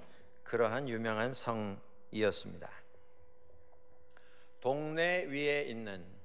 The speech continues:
아, 언덕 위에 있는 동네가, 에, 감추어지지 못할 것이다, 이렇게 말씀을 해 주시고 있습니다.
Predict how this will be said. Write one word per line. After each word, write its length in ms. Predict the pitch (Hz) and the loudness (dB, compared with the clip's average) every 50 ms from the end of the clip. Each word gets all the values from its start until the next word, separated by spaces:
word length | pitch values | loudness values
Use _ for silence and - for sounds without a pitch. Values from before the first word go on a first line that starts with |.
| - - - - - - - | -10 -10 -10 -10 -10 -10 -10
아, 220 | - 92 92 92 92 | -10 -10 -10 -6 -2
언덕 400 | - 117 123 151 160 170 175 160 | 0 2 4 10 12 12 12 12
위에 160 | 156 143 139 135 | 10 8 8 8
있는 280 | 120 107 104 120 131 | 6 2 0 -2 -2
동네가, 680 | - 104 95 92 92 90 85 90 92 101 117 135 170 196 - - - - - - - - - | -2 -2 -2 -2 -2 -4 -4 -4 -4 -4 -6 -6 -6 -8 -10 -10 -12 -12 -12 -12 -10 -10 -10
에, 220 | 95 92 92 92 - - | -10 -10 -10 -10 -8 -8
감추어지지 1120 | - - 117 127 139 123 - - - - - 143 143 143 143 143 127 - 123 117 120 143 | -6 -4 -4 -4 -4 -6 -6 -6 -4 -2 2 4 6 6 6 6 4 0 -4 -4 -4 -4
못할 340 | 120 95 92 - 113 107 | -2 -4 -2 -2 -2 -2
것이다, 420 | 95 - 101 - - - - 95 85 82 87 - - - - - | -2 -4 -6 -6 -6 -6 -6 -6 -6 -6 -10 -10 -10 -10 -8 -6
이렇게 340 | 120 113 110 - 135 147 | -4 -4 0 2 2 2
말씀을 500 | 143 127 110 110 107 - - 120 117 104 | 4 4 4 2 2 0 -2 -2 -2 0
해 320 | 101 107 107 104 101 104 - - - - - - - - - - | 0 0 0 0 -2 -4 -8 -12 -12 -12 -12 -10 -10 -10 -10 -10
주시고 460 | - - - 107 - - 104 110 113 110 | -8 -8 -6 -6 -4 -4 -2 -2 -2 -2
있습니다. 440 | 98 - - - 87 85 - - | -2 -4 -6 -6 -8 -10 -10 -10